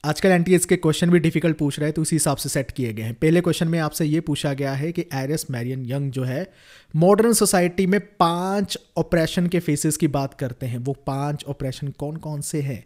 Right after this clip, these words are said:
जैसे ही आपको स्क्रीन पे सारे आंसर दिखाई दे, वीडियो को पॉज कीजिए, सोचिए आंसर क्या हो सकता है, क्योंकि मैं साथ साथ आंसर दिखाता जाऊंगा।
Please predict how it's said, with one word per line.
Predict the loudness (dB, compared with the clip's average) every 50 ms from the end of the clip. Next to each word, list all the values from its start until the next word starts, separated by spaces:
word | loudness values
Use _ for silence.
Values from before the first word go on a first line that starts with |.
| _ -10
जैसे | -4 -2 0 0 2 2 4
ही | 4 4
आपको | 2 2 0 -4 -2 0 0
स्क्रीन | 2 0 0 0 -2 -2
पे | 0 0 0
सारे | 0 2 2 2 2
आंसर | 0 0 0 -2 -2 -2
दिखाई | -2 -2 0 0 0
दे, | 0 0 0
वीडियो | 0 0 0 0 0
को | 0 0
पॉज | -2 -2 -2 -2 -2
कीजिए, | -2 -4 -2 0 0 0
सोचिए | 0 -2 -4 -4 -4 -4
आंसर | -2 -2 -2 -4 -4
क्या | -4 -4 -4
हो | -4 -2
सकता | -2 -4 -6 -6 -6 -6
है, | -4
क्योंकि | -4 -4 -4 -2
मैं | -2 -2 -2
साथ | -2 -2 -4 -4
साथ | -4 -4 -4 -4 -4
आंसर | -4 -4 -4 -4
दिखाता | -4 -4 -4 -4 -6 -4 -4 -4
जाऊंगा। | -4 -4 -6 -6 -8 -12